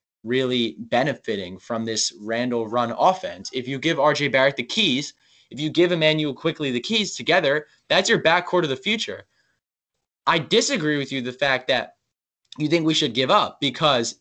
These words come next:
if we can make the playoffs with this young core, then you can possibly attract,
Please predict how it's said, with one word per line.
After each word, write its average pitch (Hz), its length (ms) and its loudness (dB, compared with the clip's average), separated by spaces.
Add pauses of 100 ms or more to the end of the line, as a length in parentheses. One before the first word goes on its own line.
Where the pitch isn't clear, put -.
(120)
if 165 240 -2
we 208 520 -2 (300)
can 170 340 0
make 156 340 0
the 151 100 -2
playoffs 117 840 0
with 117 340 -6
this 143 320 -2
young 135 320 0
core, 139 640 -4 (800)
then 156 180 0
you 165 140 -2
can 175 220 -2
possibly 175 1000 2
attract, 165 640 0